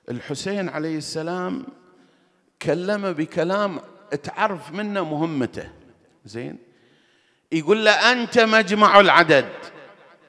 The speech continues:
أنت العلامة من عسكري، فإذا أنت قتلت يؤول جمعنا إلى الشتات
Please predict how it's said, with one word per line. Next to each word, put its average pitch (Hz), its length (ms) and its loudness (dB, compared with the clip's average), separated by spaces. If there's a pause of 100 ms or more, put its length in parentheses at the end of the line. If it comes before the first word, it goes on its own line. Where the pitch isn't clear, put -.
(540)
أنت 220 340 2
العلامة 202 840 8
من 180 200 2
عسكري، 123 600 0 (920)
فإذا 131 720 -4
أنت 139 260 -2
قتلت 156 600 -4
يؤول 170 640 2
جمعنا 175 640 -2
إلى 185 240 -2
الشتات 120 760 -2